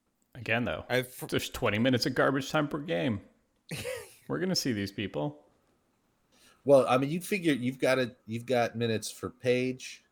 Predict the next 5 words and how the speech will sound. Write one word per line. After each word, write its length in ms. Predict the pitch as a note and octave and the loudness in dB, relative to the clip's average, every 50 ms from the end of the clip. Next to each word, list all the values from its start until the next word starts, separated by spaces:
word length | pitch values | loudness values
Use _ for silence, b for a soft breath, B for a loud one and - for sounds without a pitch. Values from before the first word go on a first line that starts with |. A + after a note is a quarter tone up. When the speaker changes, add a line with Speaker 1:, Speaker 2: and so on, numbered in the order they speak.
| _ _ _ _ _ _ _ _ _ _ | _ _ _ _ _ _ _ _ _ _
Speaker 3:
Fudd, 460 | - - A2+ G#2+ G#2+ G2+ G2 F#2+ F#2+ - A2 - _ _ _ _ _ _ _ - | -2 2 2 4 4 2 0 -2 -6 -10 -20 -20 _ _ _ _ _ _ _ -12
Nika, 680 | G#2 A2 A2 A#2+ B2 B2 B2 C3+ B2+ A#2+ A#2 A#2+ A#2 _ _ _ _ _ _ _ _ _ _ _ _ _ _ - | -6 -4 -2 0 -2 0 4 4 6 6 4 2 -2 _ _ _ _ _ _ _ _ _ _ _ _ _ _ -6
Williams, 880 | F#2+ G#2+ A2 A2 G#2+ G#2+ G#2 G#2 G2+ G2+ G2+ G#2 - - - - - _ _ _ _ _ _ _ _ _ _ _ _ _ _ _ _ _ _ _ - - | 0 2 2 2 2 2 0 -2 -2 -4 -6 -8 -8 -10 -10 -12 -14 _ _ _ _ _ _ _ _ _ _ _ _ _ _ _ _ _ _ _ -14 -6
Westbrook, 680 | F#2 G#2 A2+ A2+ - - - B2 A#2 A2+ A2 - _ _ _ _ _ _ _ _ _ _ _ _ _ _ _ _ _ _ _ _ _ _ _ _ _ _ _ _ _ _ _ _ - | -2 0 0 0 0 -4 -2 0 0 0 0 -2 _ _ _ _ _ _ _ _ _ _ _ _ _ _ _ _ _ _ _ _ _ _ _ _ _ _ _ _ _ _ _ _ -2
uh, 580 | - F2 E2+ E2+ E2+ E2 E2+ D#2+ D#2 D#2 D#2 | 0 0 0 -2 -2 -2 -2 -2 -2 -4 -6